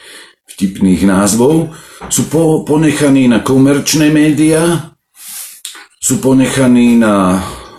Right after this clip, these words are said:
mediálne stanice, ktoré sú prístupné na akomkoľvek, e, rádiu,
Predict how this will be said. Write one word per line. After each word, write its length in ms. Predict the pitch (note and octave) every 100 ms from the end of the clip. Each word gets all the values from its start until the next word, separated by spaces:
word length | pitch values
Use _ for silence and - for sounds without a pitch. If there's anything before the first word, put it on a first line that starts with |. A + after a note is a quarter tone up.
| D#2+ E2 D#2+ D2+ D2 C2 C2 A#1+ G1+ -
mediálne 640 | G2+ A#2+ B2 A2 G#2 F#2+
stanice, 640 | - G#2 C3 D3 - C3+
ktoré 320 | C3+ A#2+ A2 G2+
sú 240 | G2 F2+
prístupné 720 | A2 B2 - G#2+ - G#2+ G#2
na 240 | G2+ F#2 G2+
akomkoľvek, 760 | G#2 G2+ F#2 F#2 E2+ D#2 - -
e, 40 | F#2 D#2 B1 G#1+ -
rádiu, 880 | F2 F2+ G2 B2+ D3 D#3 D3+ D3